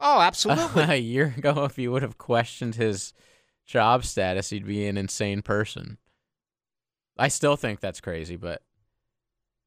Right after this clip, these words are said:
Speaker 2: it's Philly.
Speaker 1: I still think they fire these coaches way, way, way too soon. I know Jacksonville doesn't wanna hear that, although I think,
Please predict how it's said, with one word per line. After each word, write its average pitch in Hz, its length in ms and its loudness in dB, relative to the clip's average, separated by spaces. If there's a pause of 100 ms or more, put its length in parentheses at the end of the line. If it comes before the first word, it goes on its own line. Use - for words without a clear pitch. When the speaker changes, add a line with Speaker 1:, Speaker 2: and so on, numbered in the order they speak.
(120)
Speaker 2:
it's - 160 -14
Philly. 92 480 -4 (500)
Speaker 1:
I 170 120 0
still 165 240 -2
think 127 240 -8
they 110 100 -6
fire 110 380 -4
these 98 180 -14
coaches 98 420 -12
way, 104 320 -6
way, 95 300 -8
way 107 380 -8
too 101 240 -18
soon. 98 420 -8 (240)
I - 80 -14
know 117 140 -8
Jacksonville 104 500 -10
doesn't 98 220 -12
wanna 92 180 -14
hear 101 220 -14
that, 104 200 -8
although 294 320 -4
I 294 120 -2
think, - 480 -12